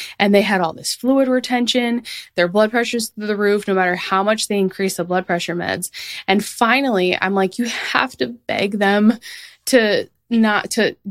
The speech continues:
decrease the diuretic," um, 'cause they tried adding in more potassium, which helped lower the blood pressure, but they were still really struggling.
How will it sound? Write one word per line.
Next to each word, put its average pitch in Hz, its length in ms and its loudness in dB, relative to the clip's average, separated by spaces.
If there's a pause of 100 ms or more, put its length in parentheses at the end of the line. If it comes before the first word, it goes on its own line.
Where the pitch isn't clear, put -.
decrease 220 440 0
the - 120 -8
diuretic," 180 840 -2
um, 190 260 0
'cause 226 160 0
they 208 100 2
tried 226 300 -2
adding 208 260 0
in 202 100 0
more 185 160 0
potassium, 214 680 -2
which 180 160 0
helped - 480 -6
lower 185 240 0
the 185 80 0
blood 165 260 -2
pressure, 233 480 0 (400)
but 202 140 0
they 196 80 2
were 185 120 2
still 190 300 -2
really 180 320 0
struggling. 185 640 0